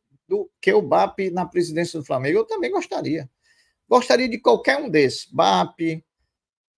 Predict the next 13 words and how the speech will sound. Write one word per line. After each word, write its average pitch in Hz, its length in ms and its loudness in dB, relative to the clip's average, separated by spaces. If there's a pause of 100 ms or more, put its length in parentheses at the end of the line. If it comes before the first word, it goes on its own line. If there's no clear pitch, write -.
(360)
Valim, 180 680 2 (1000)
Flávio 135 400 0
Willeman, 175 640 0 (640)
Cláudio 160 300 2
Prakovic, 175 1040 2 (800)
até 156 320 4
o 202 60 6
Rodrigo 165 460 4
Tostes 175 500 4
eu 165 100 2
gostaria 151 440 -2
de 123 80 -8
ver 170 420 -2